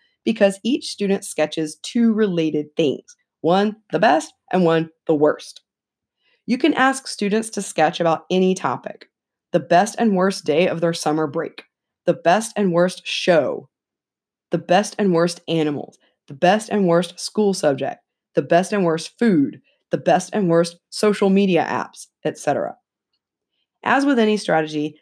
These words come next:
that elicits personal information, you can add the facts of the day's discussion to the kid grid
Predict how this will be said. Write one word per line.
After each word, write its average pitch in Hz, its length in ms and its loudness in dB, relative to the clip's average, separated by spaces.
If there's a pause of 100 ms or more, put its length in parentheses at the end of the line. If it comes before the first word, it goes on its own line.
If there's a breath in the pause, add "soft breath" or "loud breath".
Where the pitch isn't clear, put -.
(100)
that 156 100 0
elicits 175 480 -2
personal 196 480 -2
information, 156 800 -4 (180)
you 190 140 -2
can 165 400 0
add 233 200 2
the 170 80 0
facts 143 440 -2 (260)
of 196 220 0
the 202 80 0
day's 165 280 2
discussion 143 680 -4 (180)
to 170 140 -8
the 156 80 -2
kid 247 320 0
grid 131 340 -2